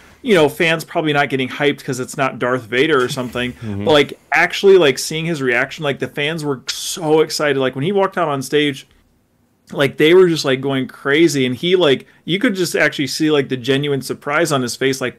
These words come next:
Speaker 1: "Whoa, like, they
Speaker 2: <laughs>
Speaker 1: actually are, like, really excited about my character." So it was, it was really cool hearing Lars talk about that. Interesting thing, he mentioned, uh, um, you know, 'cause a lot of people talked about this,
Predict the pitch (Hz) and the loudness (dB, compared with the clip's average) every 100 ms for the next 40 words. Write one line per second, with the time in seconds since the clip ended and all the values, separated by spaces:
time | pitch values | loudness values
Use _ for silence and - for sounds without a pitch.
0 | 110 120 151 143 139 127 117 - 147 - | -6 2 4 4 2 0 -2 2 2 4
1 | 127 151 127 160 147 127 120 120 - - | 2 2 -2 -4 -2 0 -2 -4 -8 -20
2 | _ - 156 143 135 - 143 151 127 131 | _ -4 4 6 6 4 2 4 4 2
3 | 131 120 - 123 117 127 - 185 220 - | 2 -2 0 -2 -2 -8 0 0 0 -4
4 | - _ _ _ 190 233 233 208 208 - | -16 _ _ _ 2 4 6 6 6 4
5 | 185 175 160 135 135 147 147 139 139 139 | 2 2 2 2 4 2 0 -2 -2 -2
6 | 127 127 123 123 139 - _ - - 196 | -4 -2 -2 -2 -2 -6 _ -20 -6 -2
7 | 269 294 208 170 220 190 131 - _ - | -2 -2 -4 -4 -2 -2 -4 -10 _ -4
8 | 170 208 214 220 160 131 123 120 _ - | 2 2 2 0 4 4 2 -2 _ -20
9 | _ _ - 143 131 127 135 147 135 147 | _ _ 0 2 2 0 -2 0 0 0
10 | 139 143 143 147 127 120 113 _ _ - | 0 0 0 -2 0 -2 -4 _ _ 0
11 | 143 143 131 117 120 123 - | 0 0 -2 -2 0 -2 -4